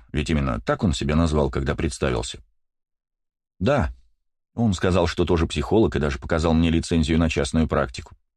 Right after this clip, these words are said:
Я тогда не придала этому значения и посчитала неким знаком свыше, имею в виду его профессию, но потом... Потом, когда он исчез, и я начала запоздало анализировать всю эту некрасивую историю,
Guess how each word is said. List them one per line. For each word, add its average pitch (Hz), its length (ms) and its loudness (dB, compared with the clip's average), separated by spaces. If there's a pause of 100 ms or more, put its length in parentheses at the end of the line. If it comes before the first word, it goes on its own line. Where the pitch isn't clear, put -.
(640)
Я 92 160 2
тогда 92 260 2
не 95 100 4
придала 101 340 0
этому 85 240 0
значения 73 540 0
и - 20 -4
посчитала 80 520 0
неким 85 340 2
знаком 80 340 0
свыше, 104 420 -2 (380)
имею 127 260 4
в 110 40 4
виду 117 160 4
его 107 160 4
профессию, 69 600 -2
но 80 440 2 (120)
потом... 85 520 0 (1200)
Потом, 139 300 4
когда 127 240 4
он 131 140 6
исчез, 139 380 -2
и 87 40 0
я 80 120 2
начала 87 320 4
запоздало 87 520 2
анализировать 85 640 2
всю - 180 -2
эту 80 140 2
некрасивую 85 640 2
историю, 101 420 0